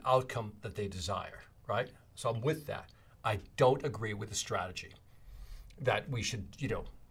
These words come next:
create this type of inclusion group or something. But, so I do understand the intent. I know what they're trying to do.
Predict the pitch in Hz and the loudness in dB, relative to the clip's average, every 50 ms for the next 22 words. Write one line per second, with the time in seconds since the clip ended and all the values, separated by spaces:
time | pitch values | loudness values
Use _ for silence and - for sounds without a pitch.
0 | - - - - 123 117 113 117 117 113 - 113 104 - - - - - - - | -16 -14 -10 -8 -4 0 2 2 2 2 0 -4 -4 -2 -4 -6 -8 -12 -18 -16
1 | - - - - 104 104 101 - 110 104 101 - - - 107 104 101 98 - - | -12 -8 -2 0 0 0 2 0 0 -2 -2 -4 -6 -4 -2 -2 -2 -2 -4 -6
2 | - 120 120 117 101 92 98 92 90 87 90 98 98 - - - - 90 87 - | -4 -2 -2 -2 -2 -2 -2 -2 -2 -4 -4 -4 -4 -4 -4 -4 -4 -4 -6 -6
3 | - 95 82 - 135 131 - - 156 127 117 104 - - 202 208 226 196 - - | -8 -2 2 4 4 6 6 6 6 6 6 4 2 0 0 2 2 2 4 6
4 | 185 156 147 139 120 104 - - 117 92 - - 123 131 147 180 202 226 208 165 | 6 6 6 6 4 4 2 2 2 2 2 2 4 6 6 8 8 8 6 6
5 | 127 - 147 139 131 113 87 98 98 101 | 6 10 10 10 10 8 4 0 -2 -2